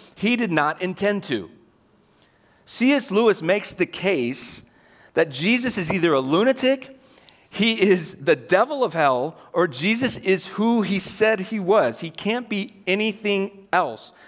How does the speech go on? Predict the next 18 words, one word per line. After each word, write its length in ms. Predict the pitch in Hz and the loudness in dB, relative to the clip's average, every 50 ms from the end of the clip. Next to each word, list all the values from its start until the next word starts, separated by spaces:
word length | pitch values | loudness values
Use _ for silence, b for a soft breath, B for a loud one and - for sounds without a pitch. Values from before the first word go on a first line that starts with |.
| B B B | B B B
So 220 | B - 196 175 | B 0 0 0
Jesus 560 | 156 131 123 147 208 240 254 247 277 254 - | -2 -4 -6 -2 0 0 0 0 -2 -2 -4
and 260 | - - - 180 190 156 | -4 -6 -4 -4 -2 0
his 200 | 160 147 - - | -2 -2 -4 -6
teachings, 640 | - - 240 247 233 - 247 247 233 240 233 240 B B B B | -6 -4 -4 -4 -4 -4 -4 -2 -2 -2 -4 -8 B B B B
the 80 | B 127 | B -2
miracles, 680 | 127 131 147 180 214 226 233 226 226 226 226 214 170 147 | 0 0 2 2 2 2 0 0 -2 -2 -4 -4 -4 -6
the 80 | 139 | -8
stories 680 | - - - - 190 196 208 208 208 214 220 233 208 - B B B B | -8 -8 -4 0 2 2 4 4 2 2 0 -4 -6 -12 B B B B
of 120 | 143 143 | -6 -6
Jesus, 540 | 135 131 165 214 220 208 220 226 - - - B B B | -6 -6 -4 -4 -4 -4 -6 -8 -8 -10 -12 B B B
they 320 | B 120 127 180 202 233 247 | B -2 2 2 4 4 4
are 140 | 240 240 | 4 2
either 560 | 240 - 196 190 190 180 170 156 139 147 151 151 B B B | 0 -2 -2 -2 0 0 2 2 2 2 0 -4 B B B
the 100 | 143 151 | -2 0
most 340 | 156 156 160 165 156 - - - | 2 2 0 0 0 -4 -4 0
epic 600 | 170 208 226 - 262 247 247 - - - - - | 0 0 0 0 -4 -6 -6 -6 -14 -20 -14 -8
conspiracy 1040 | - 196 180 165 - - - - - 196 196 214 233 220 202 220 - 190 180 185 208 | -4 -4 -4 -4 -6 -10 -12 -10 -6 -4 -2 0 0 0 -2 -2 -2 -2 -2 -2 -2